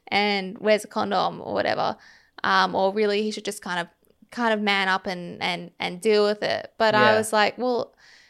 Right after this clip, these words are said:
Speaker 1: yeah, he can man up and still have sex with her, but if it's something that he finds gross and icky,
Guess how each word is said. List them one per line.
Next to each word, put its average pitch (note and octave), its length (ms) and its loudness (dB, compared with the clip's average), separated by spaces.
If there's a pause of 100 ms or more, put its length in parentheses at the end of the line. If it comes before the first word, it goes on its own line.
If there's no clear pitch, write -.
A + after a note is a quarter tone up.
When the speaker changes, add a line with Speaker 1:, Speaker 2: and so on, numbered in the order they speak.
(220)
Speaker 1:
yeah, C4 300 6
he D4 140 4
can B3+ 160 2
man C4 220 4
up C4 140 0
and A3+ 140 -4
still B3 220 2
have G#3+ 180 2
sex A3 240 2
with G#3+ 100 -14
her, G#3 160 2
but G#3+ 140 0
if G#3+ 100 -2
it's C4 120 -2
something C#4+ 240 -4
that A#3+ 140 0
he B3+ 140 -2
finds A3 280 -2
gross G#3+ 320 2
and - 120 -8
icky, F#3+ 600 -4